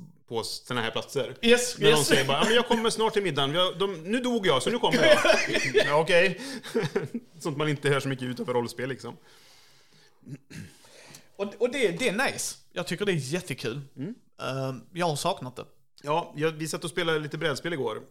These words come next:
Speaker 1: Eh, och det här är ju första gången då sen... Ja, i och för sig på B S K gjorde vi det lite grann.
Speaker 2: Ja.
Speaker 1: Men, men i övrigt så är det ju första gången på flera år nu då nästan som man, man är så här, "Ja, men vi ska spela detta. Vi skulle behöva en till. Du där, kom och spela", liksom så.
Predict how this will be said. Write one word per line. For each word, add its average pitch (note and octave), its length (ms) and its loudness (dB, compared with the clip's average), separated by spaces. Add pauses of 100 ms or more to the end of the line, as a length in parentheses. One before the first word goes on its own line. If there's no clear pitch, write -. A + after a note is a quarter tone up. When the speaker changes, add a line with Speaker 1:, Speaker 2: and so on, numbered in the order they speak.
Speaker 1:
Eh, A#2 200 -8
och B2+ 200 -10
det C3 60 2
här C#3+ 80 2
är D3 80 -4
ju D3+ 80 -6
första C#3 320 -4
gången A#2+ 220 -2
då A2 160 -2
sen... A2 320 -6 (380)
Ja, C3+ 120 -2
i E3+ 40 -2
och G#2+ 40 -6
för C#3 80 -8
sig B2 60 -10
på C#3 60 -8
B D#3 140 -2
S C#3+ 100 0
K D3+ 60 -4
gjorde B2+ 140 -4
vi A2 80 -6
det G#2+ 60 -10
lite A2+ 160 -10
grann. A2 180 -10 (120)
Speaker 2:
Ja. D#3+ 220 -2
Speaker 1:
Men, C3+ 100 -2
men C#3+ 220 -2
i D3+ 80 4
övrigt C#3+ 220 0
så F3 80 -4
är D#3+ 80 0
det C3+ 40 -2
ju C3 60 -6
första C3 220 -6
gången A#2 120 -4
på A#2+ 100 -6
flera A2+ 260 -2
år C#3+ 180 2
nu C3 100 -2
då A#2 80 -4
nästan A2+ 260 -6
som A2+ 140 -6
man, A2+ 220 -4 (220)
man C3 140 -4
är B2 60 -4
så C#3 100 -4
här, - 60 -2
"Ja, - 40 -4
men G#3 80 -4
vi A#3+ 60 -4
ska A#3+ 80 -6
spela G#3 220 -2
detta. D#3 260 -4
Vi G#3 60 -4
skulle A#3+ 220 -8
behöva A#3 280 -4
en F#3+ 140 -4
till. B2+ 220 -6
Du D#4 180 -2
där, G3 340 2
kom C4 180 0
och B3 80 -6
spela", G3 300 -2
liksom A#2+ 300 -8
så. G2+ 200 -12